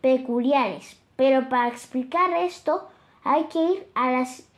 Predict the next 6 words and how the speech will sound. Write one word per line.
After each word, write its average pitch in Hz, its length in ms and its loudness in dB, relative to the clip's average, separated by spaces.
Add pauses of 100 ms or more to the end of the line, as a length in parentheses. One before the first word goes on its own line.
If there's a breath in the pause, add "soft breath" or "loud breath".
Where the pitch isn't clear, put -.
interacciones 302 1200 0 (280 soft breath)
entre 370 520 0
galaxias, 277 800 -2
como 277 320 2
las 254 300 0
colisiones. 247 1000 -2